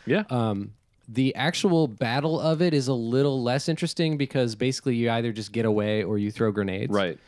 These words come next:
Speaker 1: yeah.
Speaker 2: And the enemy isn't super hard, but I don't think, I think the point of those things is to more so be, uh,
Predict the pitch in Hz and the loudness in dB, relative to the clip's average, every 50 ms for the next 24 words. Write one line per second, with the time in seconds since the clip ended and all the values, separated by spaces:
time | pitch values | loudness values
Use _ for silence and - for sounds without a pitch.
0 | - - - 95 90 80 73 - 139 139 139 139 139 139 135 131 - 120 127 127 | -20 -12 -8 -6 -6 -6 -6 -2 0 2 2 2 2 2 0 0 -4 -4 -4 -2
1 | 120 - 101 131 139 135 135 135 135 135 127 95 127 123 113 123 110 - - - | -2 -2 -2 -2 0 2 2 2 2 2 0 0 -2 -4 -4 -4 -6 -6 -8 -10
2 | - - - - 131 127 123 - 131 123 120 120 120 117 117 120 120 - - - | -8 -6 -2 0 2 0 2 2 2 2 4 4 4 2 0 -2 -6 -10 -14 -8
3 | - 113 110 113 120 127 143 156 - - - - _ - 143 131 151 160 190 208 | -4 -2 0 2 0 0 -2 -4 -8 -16 -20 -8 _ -2 0 0 2 2 2 2
4 | 208 - - 202 185 - - - 160 - - 214 240 - - 190 - - - - | 0 0 0 0 0 0 0 -4 -4 -2 -2 -4 -2 0 -2 -2 -2 -2 -2 0
5 | 143 139 - 135 139 123 135 131 131 127 - - 139 135 131 131 131 123 - - | 0 0 2 0 0 2 4 2 2 2 0 0 0 0 0 0 -2 -4 -4 -6
6 | 131 120 - - - 139 120 117 120 123 120 127 127 - - 147 131 117 98 - | -6 -6 -6 -6 -6 -4 -2 -2 0 2 2 0 0 0 0 0 0 0 0 -2
7 | 120 117 117 117 - - 113 110 107 101 95 | -2 0 0 -2 -4 -6 -6 -4 -4 -4 -6